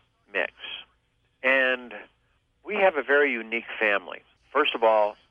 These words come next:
it's a very strong, tight-knit, loving family.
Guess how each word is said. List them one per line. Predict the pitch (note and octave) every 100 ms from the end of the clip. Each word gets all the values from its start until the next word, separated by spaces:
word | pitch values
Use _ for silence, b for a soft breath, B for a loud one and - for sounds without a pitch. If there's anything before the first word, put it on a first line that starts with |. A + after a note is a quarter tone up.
| _
it's | G#2+ G2+
a | G#2+
very | F#2+ A2+ A2 A2 A2+ - _ _ _ - - -
strong, | - A#2+ A2+ A#2 A#2+ C3 _ _ - -
tight-knit, | A#2 A#2+ _ G#2 G#2+ G#2 - _ _ _ _ _ G2+
loving | G2+ G2+ G2 F#2+ F2+
family. | F#2 D#2+ - - -